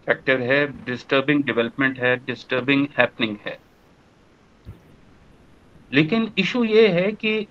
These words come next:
हम लोग इस विषय को देखते कैसे हैं। कर तो शायद हम ना भी, अ, कुछ ना भी कर पाए, लेकिन समझने के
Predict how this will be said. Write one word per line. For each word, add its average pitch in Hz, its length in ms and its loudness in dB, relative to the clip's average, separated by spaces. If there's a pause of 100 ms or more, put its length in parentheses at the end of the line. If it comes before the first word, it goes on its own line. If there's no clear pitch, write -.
(180)
हम 202 160 2
लोग 180 380 0 (140)
इस - 360 -6 (120)
विषय 156 440 0
को 180 180 -4
देखते 147 440 0
कैसे 131 300 0
हैं। 107 180 -4
कर 143 220 6
तो 185 160 -2
शायद 175 280 2
हम 165 160 0
ना 165 200 0
भी, 180 420 -6
अ, 196 40 -10 (480)
कुछ 156 200 -8 (260)
ना 127 180 4
भी 202 180 -2
कर 160 180 2
पाए, 107 320 -2 (1000)
लेकिन 156 300 2
समझने 208 520 0
के 220 360 -2